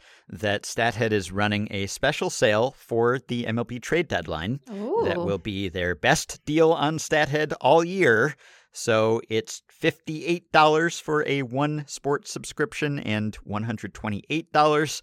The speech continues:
Speaker 1: for all sports. So usually,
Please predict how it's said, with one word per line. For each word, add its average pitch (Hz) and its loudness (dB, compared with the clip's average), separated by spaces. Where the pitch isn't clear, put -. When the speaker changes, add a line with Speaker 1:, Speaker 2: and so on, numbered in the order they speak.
Speaker 1:
for - -4
all 151 6
sports. - -2
So 104 2
usually, 117 -4